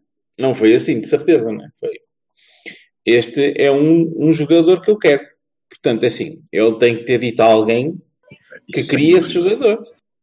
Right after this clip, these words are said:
Speaker 1: Portanto,
Speaker 2: sem
Speaker 1: é assim,
Speaker 2: dúvida. Mas eu isso
Speaker 1: nessa
Speaker 2: não
Speaker 1: altura, nessa
Speaker 2: Mas eu
Speaker 1: altura que fazia sentido alguém dizer-lhe aquilo que tu estás a dizer, não é? Tipo, "Olha, ó Sérgio, eh, tudo bem, eu percebo que queres alguém assim experiente e de
Speaker 2: Já,
Speaker 1: uma raça
Speaker 2: vamos
Speaker 1: e
Speaker 2: lá
Speaker 1: não sei o
Speaker 2: procurar
Speaker 1: quê,
Speaker 2: outro."
Speaker 1: mas este não.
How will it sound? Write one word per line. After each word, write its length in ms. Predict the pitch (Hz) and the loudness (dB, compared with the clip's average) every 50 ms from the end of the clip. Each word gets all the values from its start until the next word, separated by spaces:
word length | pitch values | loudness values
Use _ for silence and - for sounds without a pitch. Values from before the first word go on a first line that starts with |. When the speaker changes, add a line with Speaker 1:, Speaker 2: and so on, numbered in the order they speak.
| _ | _
Speaker 1:
Portanto, 260 | - - - 156 156 | -14 -4 0 0 2
Speaker 2:
sem 100 | - - | 2 2
Speaker 1:
é 40 | 151 | 2
assim, 180 | 123 165 143 104 | 2 2 -2 -6
Speaker 2:
dúvida. 340 | - - 131 95 90 85 - _ _ - - | -6 -6 -8 -10 -10 -14 -18 _ _ -14 -12
Mas 160 | 80 - - | -8 -6 -2
eu 80 | 165 | 0
isso 120 | 147 147 160 | 2 4 4
Speaker 1:
nessa 300 | 185 208 208 - 220 208 | 4 4 4 4 4 4
Speaker 2:
não 60 | 175 | 4
Speaker 1:
altura, 560 | 156 - - 170 165 180 196 226 269 330 330 - - _ _ _ | 4 4 4 4 6 6 6 6 4 2 0 -4 -8 _ _ _
nessa 240 | - 143 147 147 147 175 | -2 0 0 2 2 2
Speaker 2:
Mas 100 | - - | 0 2
eu 60 | - 170 | 2 2
Speaker 1:
altura 220 | 180 196 240 294 | 4 4 4 2
que 80 | - - | 0 0
fazia 340 | 285 277 226 185 196 175 151 | 0 2 2 4 4 2 2
sentido 680 | 165 180 170 165 165 180 208 240 277 320 359 370 359 - | 2 2 0 0 0 -2 -4 -2 0 0 0 0 0 2
alguém 460 | 208 214 190 165 170 180 165 156 147 | 4 4 4 4 2 2 2 2 0
dizer-lhe 640 | 147 147 131 123 135 135 147 180 208 240 294 339 - - | 0 -4 -6 -2 2 2 4 4 4 2 -2 -4 -4 -6
aquilo 240 | 233 - 330 349 330 | 0 2 2 4 4
que 40 | 330 | 2
tu 60 | - 339 | 2 2
estás 240 | 330 370 349 320 | 2 4 4 2
a 40 | 330 | 4
dizer, 420 | - 392 381 370 349 302 311 302 - | 4 2 4 4 4 2 2 0 -4
não 120 | - - - | -6 -6 -6
é? 80 | - - | -6 -8
Tipo, 260 | - - - - - | -12 -16 -10 -2 0
"Olha, 300 | 113 117 110 95 87 67 | 2 2 2 2 0 0
ó 160 | 65 107 113 113 | 0 0 0 0
Sérgio, 260 | - 180 151 - - - _ _ _ _ _ _ _ _ _ _ - | 2 0 0 -2 -2 -8 _ _ _ _ _ _ _ _ _ _ -4
eh, 400 | - 113 113 110 107 101 98 98 98 | -2 0 2 2 0 -2 -4 -8 -8
tudo 220 | - 127 123 110 | -4 0 2 2
bem, 240 | 113 139 165 233 240 | 4 4 4 4 2
eu 100 | 202 160 | 0 -2
percebo 460 | 147 - - - 151 190 226 - 254 | -4 -6 0 2 4 6 6 4 2
que 300 | - - - _ - - | -4 -12 -18 _ -2 0
queres 160 | 143 135 127 127 | 0 2 2 2
alguém 380 | 131 123 117 120 127 120 120 117 | 0 0 2 0 -2 -2 -4 -6
assim 160 | 113 123 120 | -6 -6 -10
experiente 680 | - - - - - 107 104 123 170 220 220 220 202 | -12 -12 -16 -18 -14 -8 -4 -2 -2 -2 -2 -2 -4
e 40 | - | -4
de 60 | 117 | -2
Speaker 2:
Já, 120 | 131 107 107 | -2 -2 -2
Speaker 1:
uma 80 | 104 101 | -2 -2
raça 220 | 113 139 180 214 - 127 | 0 0 0 0 2 0
Speaker 2:
vamos 80 | 139 | 0
Speaker 1:
e 40 | - | 0
Speaker 2:
lá 60 | - | 0
Speaker 1:
não 60 | 131 120 | -2 -2
sei 120 | - - | -4 -6
o 20 | - | -8
Speaker 2:
procurar 240 | - - - 170 185 | -4 0 2 2 4
Speaker 1:
quê, 40 | 190 196 | 2 2
Speaker 2:
outro." 200 | 196 - - - _ _ _ _ _ _ - - - - | -2 -4 -6 -14 _ _ _ _ _ _ -20 -20 -10 -4
Speaker 1:
mas 320 | 127 123 135 156 165 165 | 0 4 4 4 6 6
este 280 | 202 226 226 - - 285 | 6 4 4 2 0 0
não. 400 | 320 302 254 240 254 - - | 2 2 2 0 -2 -4 -10